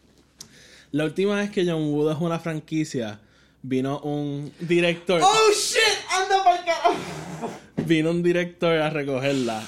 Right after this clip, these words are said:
Speaker 1: Y ya,
Speaker 2: Ya sé quién es, ya sé
Speaker 1: y
Speaker 2: quién
Speaker 1: ya lo
Speaker 2: es.
Speaker 1: hizo con Star Trek y lo hizo con Star Wars, un reboot.
Speaker 2: Oh, shit.
Speaker 1: Trae a J J Abrams
Speaker 2: No, mucho lens flare.
Speaker 1: a dirigir Face Off, the reboot.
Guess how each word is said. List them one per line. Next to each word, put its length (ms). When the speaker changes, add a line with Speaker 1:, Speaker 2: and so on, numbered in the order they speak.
Speaker 1:
Y 160
ya, 180
Speaker 2:
Ya 60
sé 160
quién 200
es, 200
ya 100
sé 120
Speaker 1:
y 20
Speaker 2:
quién 40
Speaker 1:
ya 100
lo 80
Speaker 2:
es. 100
Speaker 1:
hizo 140
con 100
Star 340
Trek 160
y 60
lo 80
hizo 220
con 120
Star 400
Wars, 300
un 220
reboot. 340
Speaker 2:
Oh, 320
shit. 640
Speaker 1:
Trae 280
a 200
J 340
J 360
Abrams 500
Speaker 2:
No, 300
mucho 340
lens 360
flare. 500
Speaker 1:
a 160
dirigir 680
Face 460
Off, 240
the 80
reboot. 480